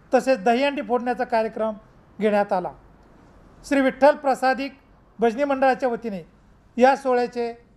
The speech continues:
आयोजन करण्यात आले होते. वनपूर येथील श्री विठ्ठल रुक्मिणी मंदिरात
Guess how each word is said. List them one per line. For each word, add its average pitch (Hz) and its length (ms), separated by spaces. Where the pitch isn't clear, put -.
आयोजन 226 340
करण्यात 196 340
आले 180 140
होते. 180 320
वनपूर 262 340
येथील 294 360
श्री 294 140
विठ्ठल 262 320
रुक्मिणी 269 300
मंदिरात 240 380